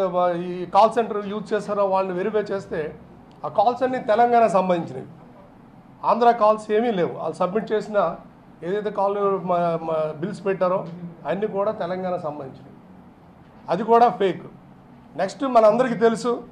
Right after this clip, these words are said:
ఈసీజీ జనరల్గా మనం ఎక్కడైనా ఈసీజీ చేసుకుంటే టూ హండ్రెడ్ రూపీస్ ఛార్జ్ చేస్తారు. దానికి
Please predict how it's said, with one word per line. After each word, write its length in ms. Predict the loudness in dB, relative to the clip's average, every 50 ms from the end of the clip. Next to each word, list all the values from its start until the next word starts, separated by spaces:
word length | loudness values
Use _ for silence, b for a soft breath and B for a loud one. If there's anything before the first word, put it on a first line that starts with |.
| -20 -20 -20 -20 -20 -20 -20 -20 -14 -10
ఈసీజీ 420 | -8 -6 -4 -4 -4 -4 -4 -4 0
జనరల్గా 480 | 2 2 2 2 0 -2 0 0 0
మనం 360 | 0 0 0 0 2 2 0
ఎక్కడైనా 300 | -2 -2 -2 -2 -2 0
ఈసీజీ 420 | -2 -4 -4 -6 -8 -8 -6 -6 -8
చేసుకుంటే 360 | -8 -6 -6 -6 -6 -6 -6
టూ 160 | -4 2 4
హండ్రెడ్ 220 | 4 6 4 2 0
రూపీస్ 380 | -2 -2 -4 -6 -4 0 2
ఛార్జ్ 220 | 2 2 2 0 -4
చేస్తారు. 300 | -6 -6 -8 -12 -14 -16 -18 -20 -20 -20 -20 -20 -20 -20 -20 -20 -20 -20 -20 -20 -20 -20 -20 -20 -20 -20 -20 -20 -20 -20 -20 -20 -20 -18 -16 -14 -14 -14 -16 -18 -20 -20 -20 -20 -20 -20 -20 -14 -2
దానికి 680 | 2 4 6 6 4 2 0 -2 -4 -4 -4 -6 -8 -12